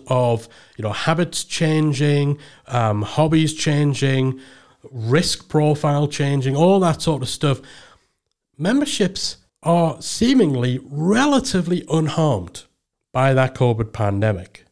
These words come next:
The online membership space, certainly, uh, judging from the data and the responses we've received, appears to have remained relatively immune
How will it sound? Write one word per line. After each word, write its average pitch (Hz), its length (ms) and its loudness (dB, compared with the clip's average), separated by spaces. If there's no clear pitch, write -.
The 127 80 0
online 240 260 4
membership 202 320 2
space, 143 400 -2
certainly, 175 640 2
uh, 120 180 -8
judging 147 420 -2
from 131 180 -2
the 117 80 -2
data 131 320 -2
and 123 100 0
the 117 60 -2
responses 120 500 -2
we've 107 160 -2
received, 120 460 0
appears 233 380 0
to 202 100 0
have 170 140 0
remained 151 360 2
relatively 180 640 2
immune 151 640 2